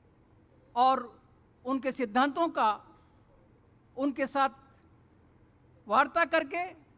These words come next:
और एक समन्वयक का काम करेगी। मुझे इस बात की खुशी है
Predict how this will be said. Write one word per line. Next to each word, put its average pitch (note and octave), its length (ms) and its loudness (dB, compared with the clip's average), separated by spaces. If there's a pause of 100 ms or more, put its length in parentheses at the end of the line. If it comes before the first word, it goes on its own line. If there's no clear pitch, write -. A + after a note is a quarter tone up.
(640)
और B3+ 240 0
एक B3 160 -2
समन्वयक C4+ 520 0
का B3 120 -4
काम A3+ 300 -4 (760)
करेगी। F#3 380 -4 (2000)
मुझे A#3 180 -4
इस B3+ 60 -6
बात C#4+ 220 2
की D#4 100 -8
खुशी D4+ 300 -2
है G3 280 -4